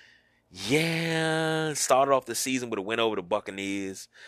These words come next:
sixteen ten, and then they went on to lose one, two, three, four in a row before going to Chicago and securing a win and going into the bye week. Uh,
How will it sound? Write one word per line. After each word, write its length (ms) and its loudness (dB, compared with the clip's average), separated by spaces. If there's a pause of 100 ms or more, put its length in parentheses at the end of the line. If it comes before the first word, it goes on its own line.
(100)
sixteen 540 -2
ten, 300 2
and 120 -2
then 80 -4
they 120 4
went 180 0
on 140 0
to 40 -2
lose 380 -2
one, 440 -2
two, 420 -6 (200)
three, 480 -6
four 640 6 (380)
in 120 4
a 60 6
row 320 0 (580)
before 320 -2
going 220 0
to 60 -2
Chicago 540 6
and 100 -4
securing 460 -4
a 40 -2
win 400 -2
and 180 -8
going 220 -4
into 160 -8
the 80 -4
bye 280 6
week. 400 -8 (880)
Uh, 460 6